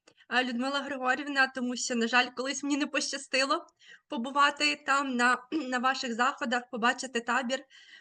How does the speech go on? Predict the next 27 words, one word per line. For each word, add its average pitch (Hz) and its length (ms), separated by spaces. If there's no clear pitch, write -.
М, 262 180
але 277 260
я 320 120
знаю, 277 340
що, 247 380
що 247 160
це 277 140
все 254 180
станеться, 294 520
тому 262 300
що, 240 340
е, 226 260
усі 302 280
українці, 240 800
і 254 120
особливо, 277 760
е, 233 280
ви, 269 400
дорогі 247 300
мої 262 180
колеги, 262 580
демонструєте 254 760
неймовірну 247 640
силу 254 320
духу. 220 460
І, 254 260
м, 247 320